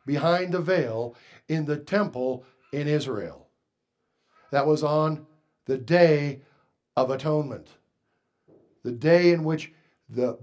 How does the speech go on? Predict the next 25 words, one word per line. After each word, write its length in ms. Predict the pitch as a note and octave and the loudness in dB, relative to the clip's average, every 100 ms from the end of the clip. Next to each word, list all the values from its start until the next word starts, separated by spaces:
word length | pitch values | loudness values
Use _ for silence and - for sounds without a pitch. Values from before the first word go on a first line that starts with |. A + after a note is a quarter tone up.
| A2 | -2
blood 580 | D3 D#3+ G3+ F#3 D3+ B2 | 4 8 8 8 4 0
must 300 | C#3 C#3 - | -2 -4 -4
be 140 | C3+ | -4
applied 840 | B2 - F#3+ G3+ F3 D3+ D3 B2+ - _ _ - | -4 -2 0 2 2 2 0 -4 -14 _ _ -10
to 380 | E3 D#3+ C#3 - A#2+ | -4 -2 -4 -6 -4
God's 440 | C3+ F3+ G#3 D3+ | -2 0 -2 -6
very 420 | C3 E3+ F3+ F3+ D3+ | -6 -6 -4 -4 -6
throne 480 | E3+ E3+ B2+ B2+ | -4 -4 -4 -4
on 120 | C3 C3 | -6 -6
the 100 | C3 | -6
mercy 440 | D3+ G#3+ G#3 G#3+ | -4 -6 -8 -12
seat 240 | - G#3 | -8 -6
of 160 | G3+ D#3+ | -6 -4
God 380 | D3 A2+ A#2+ A#2+ | -2 -2 -4 -6
between 340 | C3 E3+ E3 | -10 -8 -6
the 80 | D3+ | -6
two 220 | D3+ G3+ | -8 -8
golden 400 | E3+ G3+ G#3+ G#3+ | -2 -2 -2 -8
cherubim 640 | - G3+ D#3+ C#3 C#3 D3 - - | -8 -4 -2 -4 -8 -10 -12 -10
on 180 | B2+ B2+ | -6 -4
the 60 | A2 | -4
Ark 360 | A#2+ F3+ A3 | -2 -2 -2
of 100 | G#3+ | -4
the 100 | A3 | -6
Covenant 500 | G#3+ F#3 D3 C#3 C3+ | -4 -4 -4 -8 -12